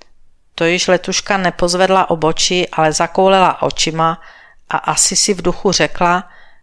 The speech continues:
„Náš cestující, náš pán,“ a přinesla sklenici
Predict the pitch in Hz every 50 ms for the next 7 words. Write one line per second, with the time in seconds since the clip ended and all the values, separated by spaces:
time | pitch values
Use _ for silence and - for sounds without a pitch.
0 | _ - 175 160 151 - - - 175 156 - - - 185 180 180 - - - 202
1 | 185 165 139 135 - - - 160 151 151 160 175 180 - - - - - _ -
2 | - - _ _ _ _ - - - - - - - 180 190 185 - 214 196 -
3 | - - - 165 160 160 170 165 - - - 190 185